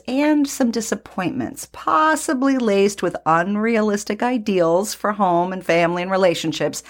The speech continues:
that all kinds of media have been shoving in our faces in November and December in particular. And so, I want to get you as excited about stepping into January as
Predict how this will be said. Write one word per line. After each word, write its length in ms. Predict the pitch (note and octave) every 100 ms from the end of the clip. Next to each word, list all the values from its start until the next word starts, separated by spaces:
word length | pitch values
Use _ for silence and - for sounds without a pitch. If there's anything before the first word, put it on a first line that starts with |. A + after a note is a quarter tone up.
| - -
that 180 | - D3
all 300 | C#3 D3+ G#3
kinds 280 | A#3 B3+ B3+
of 80 | B3+
media 380 | A#3 F3+ E3 E3
have 160 | E3+
been 140 | D#3+ D3+
shoving 560 | - D#3+ D#3 E3 F#3+
in 80 | F#3+
our 120 | F#3+
faces 500 | F#3+ F#3 D#3+ D#3 C3+
in 200 | D#3+ D#3+
November 500 | E3 D#3+ C#3 C#3 C#3 C3+
and 160 | B2+
December 440 | C3+ - C3 A#2+ A#2
in 160 | C3+
particular. 640 | C3 A#2 B2 - C#2 - _ - - - - - - -
And 260 | G3+ G#3+
so, 320 | G#3+ D#3 - _ _ _ _
I 360 | D#3+ F3+ A3 A#3+
want 200 | G3 F#3+
to 80 | D#3+
get 220 | E3 -
you 340 | C3 C3 C3+ - C#3+
as 480 | F3 A3 D4 D4+
excited 520 | D4+ - F3+ D#3+ E3 D3+
about 240 | C#3+ C#3+
stepping 760 | - - - A3 A3+ C4 B3 -
into 360 | F#3 G3+ - F#3+
January 1080 | F3 F3+ G3+ G3 G3+ D#3+ D3 C#3 C#3 D3
as 220 | D3 C#3